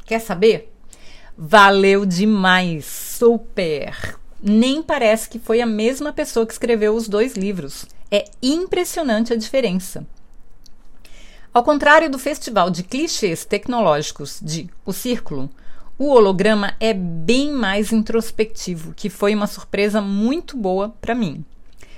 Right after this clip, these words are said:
Mas vamos à história do tal Holograma para o Rei. Alan Clay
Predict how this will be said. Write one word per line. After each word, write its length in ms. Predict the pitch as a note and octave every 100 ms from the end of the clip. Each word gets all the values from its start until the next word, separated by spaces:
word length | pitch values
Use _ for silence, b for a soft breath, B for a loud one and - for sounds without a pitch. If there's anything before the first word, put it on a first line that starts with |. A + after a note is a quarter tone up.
| b
Mas 400 | A3+ D4+ F4+ - - -
vamos 300 | A3+ B3+ B3+
à 80 |
história 560 | C#4+ - - E3+ F3 G3
do 100 | F#3+
tal 260 | F#3+ D#3+ F3+
Holograma 480 | F3+ F3+ E3 D#3+
para 220 | E3+ E3+ G#3+
o 40 |
Rei. 300 | C4 - - - - - b b b b b b b -
Alan 360 | - D4 E4 D#4+
Clay 500 | - G3+ F3+ D#3+